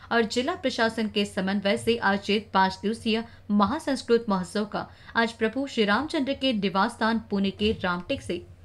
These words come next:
भव्य तरीके से शुभारंभ हुआ। अभिनेत्री हेमा मालिनी के रामायण पर आधारित नृत्य नाटिका के साथ महोत्सव की शानदार शुरुआत हुई।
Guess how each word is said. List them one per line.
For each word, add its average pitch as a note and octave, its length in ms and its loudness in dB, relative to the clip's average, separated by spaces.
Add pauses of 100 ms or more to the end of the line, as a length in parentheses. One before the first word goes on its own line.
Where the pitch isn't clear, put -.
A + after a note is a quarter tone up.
(220)
भव्य C4 340 0
तरीके G3+ 380 -2
से A3 220 -2
शुभारंभ F3 600 -6
हुआ। F3+ 120 -10 (300)
अभिनेत्री C#4 560 2
हेमा B3+ 260 0
मालिनी C4 340 0
के C4 200 0
रामायण G3+ 500 0
पर B3+ 100 2
आधारित G#3 420 0 (220)
नृत्य C4 340 2
नाटिका F#3+ 460 0
के F#3+ 160 -6
साथ - 500 -4
महोत्सव A#3 420 0
की A#3 220 -2
शानदार F#3 460 0
शुरुआत F3 520 -4
हुई। - 140 -10